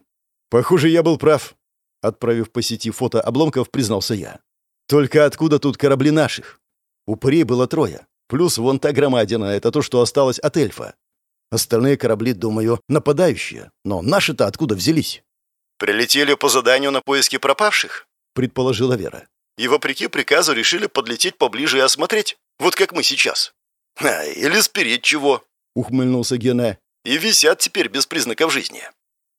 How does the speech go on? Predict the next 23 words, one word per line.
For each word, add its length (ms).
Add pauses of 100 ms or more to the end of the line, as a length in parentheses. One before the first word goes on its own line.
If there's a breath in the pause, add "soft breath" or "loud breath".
(140)
«И 500
что 320
предлагаете?» 880 (300)
спросил 520
я, 240
с 60
сомнением 520
глядя 340
на 120
медленно 460
приближающиеся 880
обломки. 480 (300)
«Лететь 400
назад 320
и 40
докладывать 480
о 60
находке?» 540 (500)
«А 260
что, 320
деньги 380
дороже 400
жизни?» 480